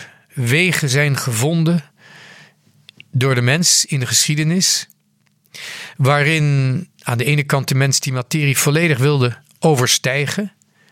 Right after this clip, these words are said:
zoals in het boeddhisme, met een hele radicale ascese,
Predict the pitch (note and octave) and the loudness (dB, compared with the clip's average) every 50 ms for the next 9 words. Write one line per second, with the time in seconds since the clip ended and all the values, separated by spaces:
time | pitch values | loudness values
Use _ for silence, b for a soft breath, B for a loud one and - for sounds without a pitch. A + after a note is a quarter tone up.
0 | b b b b b b b - - C#3+ B2+ B2 B2 - - - C3 A#2 A2+ A2+ | b b b b b b b -4 0 0 2 2 2 2 2 0 0 -2 -2 -2
1 | A2 G#2+ B2+ C#3 - - - E3 F3+ - - _ _ b b b b b b b | -2 0 0 2 2 0 0 -2 -4 -6 -10 _ _ b b b b b b b
2 | b b b b b b b A#2+ A#2+ - B2 A2+ A#2 C#3+ D3 B2+ A#2 A2 A#2+ C3+ | b b b b b b b -8 -6 -4 -2 0 0 2 2 2 2 2 2 2
3 | C3 C3+ - - D3+ C#3 C3 B2+ B2+ B2+ B2+ B2+ - - - C#3 C#3+ D3 D#3 C#3+ | 2 2 2 2 2 2 2 2 0 0 0 2 2 2 2 0 -2 -2 -2 -4
4 | - | -6